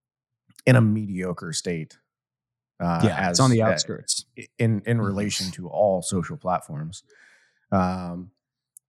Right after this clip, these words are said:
Speaker 1: i-, that's kind of what needs to be done, right? Uh, in, in the past,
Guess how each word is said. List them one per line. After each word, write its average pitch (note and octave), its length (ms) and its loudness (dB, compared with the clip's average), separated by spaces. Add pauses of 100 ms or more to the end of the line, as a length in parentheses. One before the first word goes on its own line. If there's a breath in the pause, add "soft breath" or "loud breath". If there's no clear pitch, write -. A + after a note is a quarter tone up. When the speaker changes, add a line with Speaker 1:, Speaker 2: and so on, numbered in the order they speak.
(440)
Speaker 1:
i-, - 300 -2 (120)
that's G#2 240 -2
kind A2 220 4
of G#2+ 60 4
what G2 180 -2
needs A2+ 200 -2
to - 80 -12
be G#2+ 100 -8
done, A#2 420 -6 (200)
right? A#2 220 -2 (120)
Uh, F#2 640 -6
in, G2 240 -6
in G2+ 120 -6
the G2+ 60 -2
past, C3 580 0